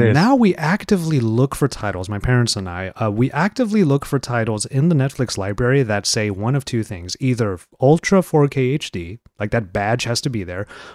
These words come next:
Speaker 2: or,
Speaker 1: Mm-hmm.
Speaker 2: and or Dolby. Because what happens is, with the T V that we're using now, and I'm gonna be reviewing it pretty soon,
Speaker 1: Mm-hmm.
Speaker 2: when a Dolby Vision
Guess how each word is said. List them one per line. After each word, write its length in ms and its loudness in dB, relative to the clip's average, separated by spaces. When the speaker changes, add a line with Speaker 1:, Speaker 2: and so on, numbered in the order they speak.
Speaker 2:
or, 480 6
Speaker 1:
Mm-hmm. 80 -18
Speaker 2:
and 300 6
or 420 2
Dolby. 520 2
Because 260 2
what 100 4
happens 460 0
is, 180 -6
with 160 -6
the 60 -10
T 180 -4
V 100 -2
that 160 -2
we're 120 -2
using 280 -2
now, 160 0
and 80 0
I'm 80 -2
gonna 180 -8
be 140 -10
reviewing 420 -2
it 100 -10
pretty 180 -10
soon, 360 0
Speaker 1:
Mm-hmm. 160 -2
Speaker 2:
when 360 2
a 120 4
Dolby 600 2
Vision 800 0